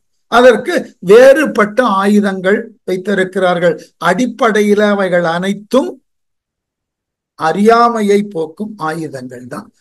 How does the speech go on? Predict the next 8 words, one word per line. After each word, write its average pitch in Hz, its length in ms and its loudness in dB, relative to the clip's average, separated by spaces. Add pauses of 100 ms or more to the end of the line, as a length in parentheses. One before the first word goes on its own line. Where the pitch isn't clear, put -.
(160)
மருந்து 196 340 2
கடைக்கு 170 360 -2
போறோம், 160 480 0 (2750)
பல 214 360 4
பெட்டிகள்ல 240 720 4 (100)
பலவாறான 240 1000 2
மருந்துகள் 254 640 0
இருக்கு. 214 340 -6